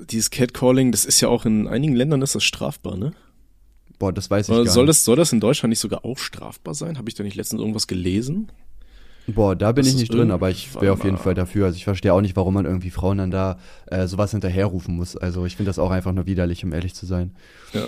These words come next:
Speaker 1: das ist halt, ähm, super oft auch, meine Freundin fährt halt super gern, ähm, Longboard und,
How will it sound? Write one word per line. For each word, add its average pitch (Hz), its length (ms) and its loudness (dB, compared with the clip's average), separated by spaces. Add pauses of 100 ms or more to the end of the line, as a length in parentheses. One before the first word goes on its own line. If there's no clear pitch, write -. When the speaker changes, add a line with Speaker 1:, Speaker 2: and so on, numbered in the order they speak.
(160)
Speaker 1:
das - 240 0
ist 135 180 2
halt, 101 160 4
ähm, 107 340 4
super 107 360 0
oft 110 200 -2
auch, 107 240 0
meine 104 220 0
Freundin 120 320 2
fährt 104 220 -2
halt 95 120 -2
super 107 240 -2
gern, 101 380 0
ähm, 92 300 -4
Longboard 127 560 -2
und, 101 560 -2